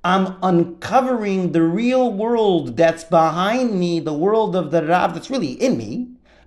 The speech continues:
but it's just covered because the Seichel Mitzumtzum actually is not Mitzumtzum as in not having in it the Seichel Rav, but actually just layered. And me pushing through, I'm actually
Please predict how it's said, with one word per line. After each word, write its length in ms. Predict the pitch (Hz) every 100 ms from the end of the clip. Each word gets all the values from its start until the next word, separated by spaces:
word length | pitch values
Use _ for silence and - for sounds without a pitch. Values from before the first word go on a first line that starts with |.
| -
but 120 | 160
it's 140 | 143
just 320 | - 165 - -
covered 720 | - - 214 240 127 127 160
because 180 | 127
the 240 | 113 113 190
Seichel 160 | 165
Mitzumtzum 480 | 143 123 185 175 147
actually 240 | 151 151 117
is 80 |
not 220 | 135 160 120
Mitzumtzum 520 | 120 - 180 175 131
as 140 | 110
in 100 | 101
not 280 | 147 175 -
having 420 | - 113 110 120
in 140 | 117 101
it 100 | -
the 80 |
Seichel 420 | 90 104 113 104 110
Rav, 240 | 95 90 - -
but 140 | 143 143
actually 360 | 165 - 156
just 400 | 117 151 151 -
layered. 880 | 143 147 160 175 165 131 123 120 104 - _ -
And 340 | 151 143 -
me 1160 | 160 147 160 165 175 220 240 240 202 175 135 - _ -
pushing 600 | - 269 254 - 160 131
through, 680 | - - 196 269 247 190 -
I'm 180 | 175 180 -
actually 640 | 156 175 - 220 226 240